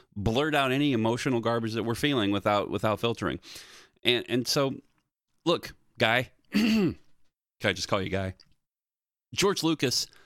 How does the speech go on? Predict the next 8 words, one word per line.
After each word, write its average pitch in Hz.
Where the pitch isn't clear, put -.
buys 127
in 127
one 143
hundred 151
percent -
to 139
the 131
arguments 131